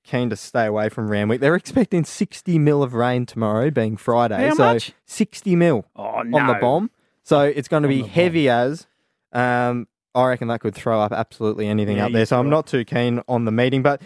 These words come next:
Speaker 1: one that is dual nominated. If it goes to Sydney, I think they've, they're taking it to Sydney for a reason. Uh, race three, number one, Tooradin.
Speaker 2: Yep.
Speaker 1: About five bucks. Um, as I said, dual nominated, but,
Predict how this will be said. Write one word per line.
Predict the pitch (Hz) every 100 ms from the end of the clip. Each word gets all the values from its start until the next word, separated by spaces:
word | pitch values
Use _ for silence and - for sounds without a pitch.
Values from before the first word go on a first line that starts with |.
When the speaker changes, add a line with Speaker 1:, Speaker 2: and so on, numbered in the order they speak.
| - -
Speaker 1:
one | 156 208
that | 175
is | 156 139
dual | - 139 139
nominated. | 135 131 120 120 117
If | 135
it | - 123
goes | 160 185
to | 160
Sydney, | - 127 127
I | 117
think | 120 127 90
they've, | 113 113
they're | 120 110
taking | 127 123 120
it | 117
to | 110
Sydney | - 113 107
for | - 104
a |
reason. | 101 110 107 101 110 _ _ -
Uh, | 113 113
race | 113 131 131
three, | - 120 117
number | 117 110
one, | 110 110
Tooradin. | - - 165 165 165 220 - -
Speaker 2:
Yep. | 147 139
Speaker 1:
About | 175 165
five | - 151 139 -
bucks. | 120 117 - -
Um, | 120 113 113 110 110 110 - _ - _
as | 131 110
I |
said, | 104 113 110
dual | 135 123
nominated, | 110 107 107 107 107 107 -
but, | 110